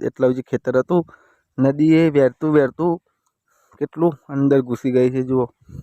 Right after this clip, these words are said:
નદી, નદી એટલી અંદર ઘૂસી ગઈ છે કે બે સાહડા જેટલી મગફળીઓ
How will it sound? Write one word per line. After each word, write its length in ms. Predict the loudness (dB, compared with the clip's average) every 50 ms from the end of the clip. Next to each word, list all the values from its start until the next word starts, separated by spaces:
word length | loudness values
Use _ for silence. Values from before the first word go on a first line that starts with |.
| -18 -20 -20 -20 -10 -4
નદી, 460 | 0 0 2 2 0 0 -2 -4 -2
નદી 360 | 0 0 0 0 0 0 0 0
એટલી 320 | 0 0 _ 0 2 2
અંદર 240 | 4 4 2 2 0
ઘૂસી 260 | 0 -4 -6 -2 0
ગઈ 180 | 2 2 2 0
છે 260 | -2 -4 -4 -4 -6 -8 _ _ _ _ _ _ _ _ _ _ _ _ _ -4
કે 220 | 0 2 2 2 0 _ _ _ _ _ -20 -8 0
બે 200 | 2 4 4 4
સાહડા 400 | 2 0 0 0 0 0 0 -2
જેટલી 300 | -2 -6 -8 -6 -4 -2
મગફળીઓ 580 | -2 -2 -2 -4 -6 -4 -4 -2 -2 -4 -6